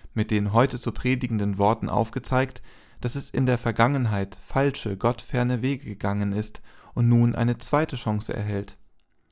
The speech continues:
So wie die Menschheit mit und nach Noah eine zweite Chance erhielt. Könnte Jesaja heute solches von Gott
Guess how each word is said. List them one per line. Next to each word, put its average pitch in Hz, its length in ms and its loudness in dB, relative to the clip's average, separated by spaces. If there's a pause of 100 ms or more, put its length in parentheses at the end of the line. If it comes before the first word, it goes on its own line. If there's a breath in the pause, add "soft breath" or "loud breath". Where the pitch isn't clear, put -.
(340 soft breath)
So 143 320 4
wie 143 80 2
die 110 100 2
Menschheit 117 480 2
mit 135 200 2
und 113 220 0
nach 113 300 0
Noah 117 280 4
eine 135 220 -4
zweite - 340 -2
Chance - 400 -6
erhielt. 98 440 -8 (1160)
Könnte 123 240 2
Jesaja 107 560 2
heute 110 420 4 (240 loud breath)
solches 110 400 -2
von 107 220 -2
Gott - 340 -6